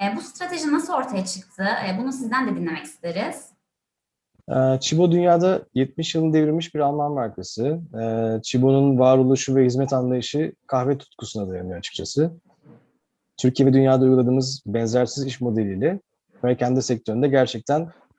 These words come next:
Speaker 2: referans gösteriliyoruz. Bu iş modelinin temelinde şu var, tüketicilere sadece ürün ve hizmet değil, aynı zamanda fikir ve deneyim sunmak yatıyor.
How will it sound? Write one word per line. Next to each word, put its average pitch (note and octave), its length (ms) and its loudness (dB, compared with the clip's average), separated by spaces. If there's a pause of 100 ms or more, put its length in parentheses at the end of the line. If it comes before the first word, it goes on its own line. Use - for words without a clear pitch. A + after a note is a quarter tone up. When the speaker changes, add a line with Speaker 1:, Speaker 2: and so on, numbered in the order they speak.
(200)
Speaker 2:
referans C3+ 380 0
gösteriliyoruz. G#2 840 -8 (580)
Bu B2+ 160 4
iş D#3+ 140 2
modelinin E3 300 6
temelinde E3+ 400 6
şu E3 180 -2
var, D3+ 200 2
tüketicilere C#3+ 640 2
sadece D3 480 2
ürün C#3+ 280 0
ve C#3+ 100 2
hizmet C3+ 380 -4
değil, D#3 200 -2
aynı C#3 180 -2
zamanda C3+ 520 -4 (580)
fikir D3+ 260 -2
ve D3 120 2
deneyim C#3 300 0
sunmak G#2+ 420 -8
yatıyor. A#2 440 -8